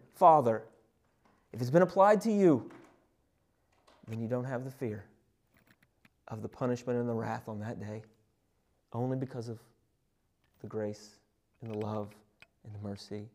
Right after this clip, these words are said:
of God. This is what we have to make these distinctions. Yes, there will be a judgment that day, but the Christian, those who call him Father, will not be judged whether or not they're gonna enter heaven on their own merit.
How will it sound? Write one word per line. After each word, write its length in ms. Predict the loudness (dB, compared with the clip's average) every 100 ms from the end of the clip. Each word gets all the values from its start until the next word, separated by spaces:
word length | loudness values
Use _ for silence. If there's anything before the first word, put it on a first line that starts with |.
| _ _
of 100 | -20
God. 320 | -14 -12 -12 -14 _ _ _ _ _ _ _ _ _ _ _ _ _ _ _ _ -20 _
This 120 | -18
is 80 | -4
what 180 | -4 -2
we 80 | -4
have 80 |
to 80 | 0
make 160 | -2 -2
these 160 | -6
distinctions. 560 | -6 -4 -4 -4 -6 2
Yes, 280 | 4 4 0
there 220 | 2 2
will 160 | 2 0
be 140 | 0
a 60 | 2
judgment 440 | 2 0 -2 -6
that 160 | -6 -2
day, 320 | -2 -2 -8 _ _ _ _ _ _ _
but 140 | -2
the 60 | 0
Christian, 380 | 6 6 6 8
those 200 | 8 8
who 80 | 2
call 180 | 2
him 80 | 2
Father, 260 | 4 4 4
will 100 | 0
not 160 | 0
be 60 | -2
judged 520 | 2 4 4 0 -12 -20 _ _ _ _ _ _ -20 -20 _ -2
whether 200 | 2 4
or 40 |
not 180 | 2 4
they're 120 | 4
gonna 120 | 4
enter 240 | 0 -4 0
heaven 220 | 0 0
on 100 | 0
their 140 | 2
own 160 | 2 2
merit. 480 | 4 2 0 -8